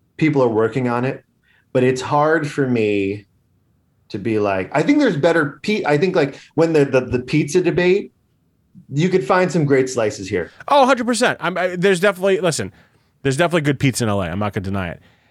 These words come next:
Speaker 1: Yeah.
Speaker 2: But I, bagels have been few or far between.
Speaker 1: Yeah.
Speaker 2: But
Speaker 1: I
Speaker 2: that
Speaker 1: agree.
Speaker 2: brings me to my final and last question for you.
Speaker 1: Yes.
Speaker 2: Pizza.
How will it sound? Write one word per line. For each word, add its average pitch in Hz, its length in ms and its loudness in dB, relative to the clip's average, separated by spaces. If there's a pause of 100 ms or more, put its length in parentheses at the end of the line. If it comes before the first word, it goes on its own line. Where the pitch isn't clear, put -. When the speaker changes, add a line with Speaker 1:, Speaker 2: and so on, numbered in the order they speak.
(180)
Speaker 1:
Yeah. 101 280 -2 (200)
Speaker 2:
But 123 220 0
I, 131 180 0
bagels 131 640 0
have 123 100 0
been 113 280 0 (120)
few 120 340 -2
or 107 100 0
far 98 220 -2
between. 87 380 -10 (400)
Speaker 1:
Yeah. 90 280 -2 (760)
Speaker 2:
But 113 160 0
Speaker 1:
I - 40 -4
Speaker 2:
that 127 80 2
Speaker 1:
agree. 117 80 0
Speaker 2:
brings 131 180 2
me 135 80 0
to 131 100 -4
my 120 140 2
final 127 320 0
and 117 80 2
last 127 220 0
question 95 360 -4
for 90 200 -6
you. 85 260 -4
Speaker 1:
Yes. 101 380 -6
Speaker 2:
Pizza. 127 440 0